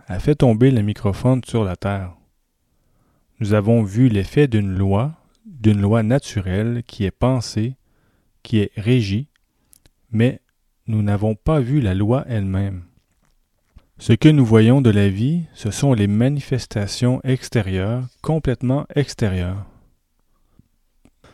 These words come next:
En suivant cette ligne de pensée, qu'est-ce qui nous garantit alors que nous n'avons pas existé, d'une certaine façon, avant d'être ici, sur ce plan,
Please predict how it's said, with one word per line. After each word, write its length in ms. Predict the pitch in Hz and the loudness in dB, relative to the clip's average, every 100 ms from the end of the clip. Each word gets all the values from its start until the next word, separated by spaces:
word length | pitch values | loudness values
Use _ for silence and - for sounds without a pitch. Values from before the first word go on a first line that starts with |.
| _ - | _ -2
En 160 | 113 | -2
suivant 400 | 101 - 113 147 | 0 2 4 4
cette 240 | 151 127 - | 4 -2 0
ligne 220 | 127 139 | 2 2
de 80 | 110 | 2
pensée, 640 | - 120 117 - 131 165 - _ _ _ _ | 2 0 0 -2 -2 -2 -6 _ _ _ _
qu'est-ce 300 | - 156 160 | -4 -2 -2
qui 120 | - 117 | -4 0
nous 140 | 110 | 2
garantit 640 | 113 135 131 113 - 165 | 4 4 4 0 -2 -2
alors 440 | 117 98 113 135 131 | 0 0 0 0 -2
que 120 | 113 | -2
nous 160 | 104 | -2
n'avons 340 | 104 120 107 104 | -2 -2 -2 -2
pas 240 | - 143 - | -2 -2 -2
existé, 640 | 113 104 107 - - 104 135 _ _ _ _ - - | -8 -6 -10 -10 -4 -4 -4 _ _ _ _ -20 -6
d'une 160 | 104 | -6
certaine 380 | 101 117 117 131 | -4 -4 -2 -2
façon, 480 | - 101 92 107 135 143 _ _ _ | -2 -6 -4 -4 -4 -8 _ _ _
avant 280 | 110 113 143 | 0 2 4
d'être 280 | 120 123 113 | 2 0 -4
ici, 380 | 98 - 131 - _ _ _ | -4 -2 -2 -4 _ _ _
sur 280 | - - 156 | -4 2 2
ce 120 | - | 2
plan, 340 | 110 95 92 | -2 -2 -6